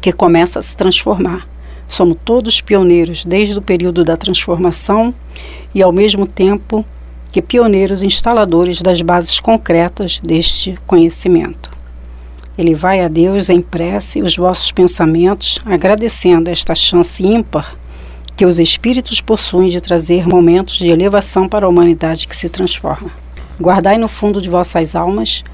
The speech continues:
a certeza absoluta de que Deus comanda todos os seres, e Jesus, estando presente,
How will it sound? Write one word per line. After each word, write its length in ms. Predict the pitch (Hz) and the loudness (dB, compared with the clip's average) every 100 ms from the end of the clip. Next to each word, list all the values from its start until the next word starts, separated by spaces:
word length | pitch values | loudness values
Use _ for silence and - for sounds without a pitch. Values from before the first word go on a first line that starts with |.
| - - - - | -20 -18 -18 -4
a 80 | 226 | -2
certeza 560 | - 190 - 208 196 190 | 0 -2 -2 -2 0 0
absoluta 560 | 170 - 165 190 - | -2 0 0 0 -2
de 120 | 180 | -4
que 140 | - 165 | -4 -4
Deus 320 | 165 185 - | 0 0 0
comanda 400 | - 208 202 196 | 0 0 0 -2
todos 360 | - 233 226 233 | -4 -4 -4 -8
os 140 | 226 | -8
seres, 580 | - 156 151 - - - - - | -4 -4 -4 -4 -6 -8 -12 -4
e 80 | 170 | 0
Jesus, 460 | 190 175 214 233 | 0 0 -2 -2
estando 380 | 226 - 202 185 | -2 -2 0 -2
presente, 680 | - 180 156 185 208 - - | -2 -2 0 0 -2 -4 -10